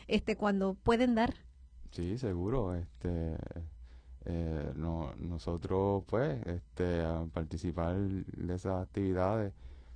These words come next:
Speaker 2: pues, nos llenamos porque estamos, pues, aportando, este, a la comunidad, eh, sea, sea al pueblo, sea a la comunidad universitaria, este, y, pues, es-, eso es lo que queremos hacer,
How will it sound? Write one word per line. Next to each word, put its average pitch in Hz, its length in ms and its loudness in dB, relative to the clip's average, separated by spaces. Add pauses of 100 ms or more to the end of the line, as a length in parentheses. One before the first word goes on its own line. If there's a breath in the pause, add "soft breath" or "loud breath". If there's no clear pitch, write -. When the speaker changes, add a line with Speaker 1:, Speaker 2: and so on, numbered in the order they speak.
(100)
Speaker 2:
pues, 87 280 0
nos 85 180 0
llenamos 90 560 0
porque 85 240 -4
estamos, 85 560 -4
pues, 110 140 0
aportando, 92 960 0 (100)
este, 82 360 -4
a 80 260 -2
la 82 120 -4
comunidad, 82 800 -2 (380 soft breath)
eh, 80 640 -4
sea, 80 580 -4
sea 82 280 -4
al 80 120 -2
pueblo, 101 500 -2
sea 85 560 -4
a - 480 -12
la 82 60 0
comunidad 82 480 0
universitaria, 90 880 0 (440 soft breath)
este, 82 500 -2
y, 82 60 0
pues, 76 320 -4 (680)
es-, 85 220 -6
eso 87 140 -2
es 85 120 -4
lo 104 140 0
que 107 80 -6
queremos 110 360 2
hacer, 110 280 -2